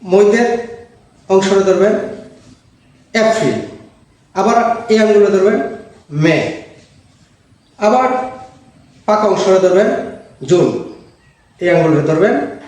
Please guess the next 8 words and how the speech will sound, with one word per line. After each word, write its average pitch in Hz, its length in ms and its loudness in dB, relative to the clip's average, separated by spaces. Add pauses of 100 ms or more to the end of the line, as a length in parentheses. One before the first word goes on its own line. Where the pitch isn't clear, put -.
(2250)
জুলাই। 135 340 0 (1400)
অর্থাৎ - 680 -2 (840)
প্রত্যেকটা 277 840 0
আঙ্গুল 220 600 0
হলো 226 400 2
একত্রিশ 208 500 0
দিন 254 300 2
আর 156 120 0